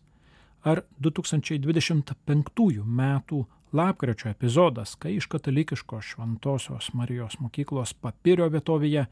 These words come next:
Nigerio valstijoje buvo pagrobti trys šimtai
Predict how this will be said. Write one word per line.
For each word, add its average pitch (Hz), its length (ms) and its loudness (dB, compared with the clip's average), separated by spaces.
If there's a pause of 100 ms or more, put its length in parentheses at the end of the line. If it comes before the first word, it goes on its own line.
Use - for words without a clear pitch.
(500)
Nigerio 160 400 2
valstijoje 143 640 -2 (540)
buvo 135 260 4
pagrobti 123 540 -2 (260)
trys 135 240 2
šimtai 127 380 0